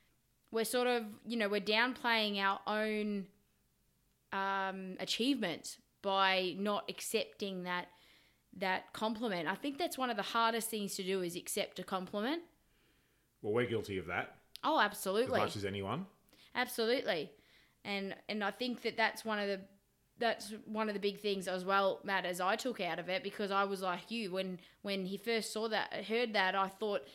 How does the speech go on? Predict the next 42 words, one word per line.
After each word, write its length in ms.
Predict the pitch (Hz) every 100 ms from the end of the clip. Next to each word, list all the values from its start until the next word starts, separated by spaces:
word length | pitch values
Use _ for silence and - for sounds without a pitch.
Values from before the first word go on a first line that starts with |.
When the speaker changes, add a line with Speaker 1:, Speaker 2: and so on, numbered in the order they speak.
| -
Speaker 1:
there 100 | 202
was 260 | 202 233 220
one 200 | 226 208
half 220 | 214 202
of 60 | 226
my 160 | 196
brain 320 | 196 214 220 214
thinking, 400 | 208 202 196 185
"Wow, 460 | 208 254 202 175 185
you 80 | 214
know, 120 | 190
I've 300 | 208 208 190
never 300 | 214 208 208
heard 260 | 208 196
someone 340 | 196 196 190 180
say 480 | 208 208 202 185 - - - _ _ _ _ _ -
that 120 | 202
it, 100 | - - _
one 180 | 202 202
of 100 | 196
our 120 | 190
stories 400 | - 208 202 185
has 120 | 180
inspired 840 | 185 175 - - 185 196 196 190 190
somebody," 720 | - 185 180 180 175 170 170 _ _ _ _ _ -
not, 280 | 190 190 -
and 120 | 196
it 140 | 190 208
not 260 | 220 -
being 220 | 214 202 190
about 420 | 190 190 190 - - _
body 220 | 196 190 185
transformation. 1000 | 196 180 - 185 220 233 202 160 208 262 - - - _ _ _ -
But 100 | 208
then 140 | 226
on 120 | 220 208
the 100 | 226
other 180 | 247
hand, 400 | 240 220 208 196 190
I 140 | 202
was 260 | 202 214 214
thinking, 720 | 214 208 202 202 202 190 185